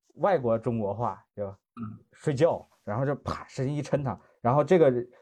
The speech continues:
Speaker 1: 催眠者，
Speaker 2: 突然就倒地了。
Speaker 1: 对，突然就倒地，就在那儿睡了。啊，我觉得这个太神奇了，这个我是感觉不太可能吧。
Speaker 2: 嗯，不知道，反正节目效果非常棒。
Speaker 1: 对，节目效果非常棒，是的啊。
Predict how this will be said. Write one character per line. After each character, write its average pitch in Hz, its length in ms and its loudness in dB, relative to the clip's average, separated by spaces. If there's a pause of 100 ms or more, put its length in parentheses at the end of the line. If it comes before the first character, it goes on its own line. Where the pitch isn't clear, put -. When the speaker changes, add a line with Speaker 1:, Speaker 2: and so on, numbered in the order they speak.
(120)
Speaker 1:
催 170 160 4
眠 156 120 6
者， 143 40 -2
Speaker 2:
突 - 0 -
然 - 0 -
就 135 80 6
倒 110 180 2
地 135 200 0
了。 107 280 -8
Speaker 1:
对， 214 180 10
突 170 180 4
然 214 120 8
就 196 80 6
倒 151 140 8
地， 143 80 2
就 175 100 6
在 175 120 6
那 - 20 6
儿 165 40 6
睡 220 320 6
了。 104 220 0 (340)
啊， 220 280 8
我 196 100 6
觉 175 80 4
得 226 60 4
这 254 140 6
个 226 60 6
太 233 180 -2
神 165 180 2
奇 135 180 -2
了， 120 140 4
这 190 100 0
个 208 180 2 (540)
我 143 440 2
是 247 160 8
感 151 200 4
觉 135 140 2
不 117 160 -4
太 127 200 -2
可 95 260 -6
能 82 200 -12
吧。 82 340 -12 (1160)
Speaker 2:
嗯， 110 480 -4 (340)
不 - 80 -14
知 113 100 -8
道， 110 360 -8
反 107 120 -6
正 113 460 -4 (220)
节 113 180 -8
目 131 100 -6
效 139 160 -6
果 107 120 -8
非 - 120 -12
常 107 240 -8
棒。 - 280 -10 (160)
Speaker 1:
对， 156 220 6
节 127 140 4
目 143 80 2
效 147 160 4
果 113 120 4
非 107 60 -4
常 101 140 -2
棒， 98 160 -2
是 98 200 -6
的 95 80 -4
啊。 95 340 -6